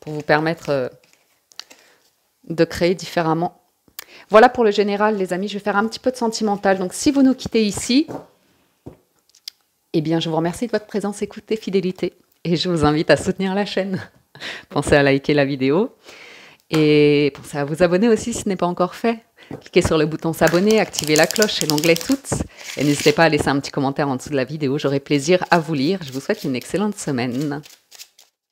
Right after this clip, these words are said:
Pour les célibataires, pour cette semaine du vingt-sept septembre au trois octobre, vous avez le bouquet, les nuages et le serpent.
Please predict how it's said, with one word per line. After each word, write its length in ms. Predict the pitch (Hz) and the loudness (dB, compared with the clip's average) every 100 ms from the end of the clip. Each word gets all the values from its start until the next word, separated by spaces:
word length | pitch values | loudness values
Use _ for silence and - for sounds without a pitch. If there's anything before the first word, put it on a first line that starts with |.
| _ _ _ _ _ _ _ _ _ _ - _ _ _ | _ _ _ _ _ _ _ _ _ _ -20 _ _ _
Pour 160 | - 226 | 0 4
les 100 | 240 | 4
célibataires, 800 | - 240 233 208 208 - 170 170 | 2 -2 0 0 0 0 -2 -2
pour 140 | 165 | -14
cette 240 | - 190 | -8 -6
semaine 400 | - 208 208 208 | -4 -4 -2 -4
du 220 | 196 269 - _ _ | -4 -6 -6 _ _
vingt-sept 580 | 156 170 208 220 220 196 | -14 -2 0 0 -4 -8
septembre 500 | - 131 - 220 196 | -8 -12 -2 0 0
au 20 | |
trois 560 | 160 - - 214 - _ _ - | -6 -6 -4 -4 -6 _ _ -14
octobre, 720 | 196 - - 185 170 139 147 _ _ _ _ - | -14 -12 -2 -2 0 -6 -10 _ _ _ _ -8
vous 100 | 185 | 0
avez 160 | 175 | 2
le 100 | 170 | 2
bouquet, 880 | 208 202 - 196 196 202 208 208 214 | -2 -4 -6 -2 2 2 2 0 0
les 120 | 185 139 | -2 -4
nuages 600 | 147 180 190 190 180 185 190 _ _ _ _ _ _ _ - _ _ | -4 -2 -4 -6 -8 -12 -12 _ _ _ _ _ _ _ -20 _ _
et 80 | 127 | -12
le 140 | 120 | -10
serpent. 760 | 202 - 185 _ - 165 165 | -10 -8 -12 _ -6 -6 -6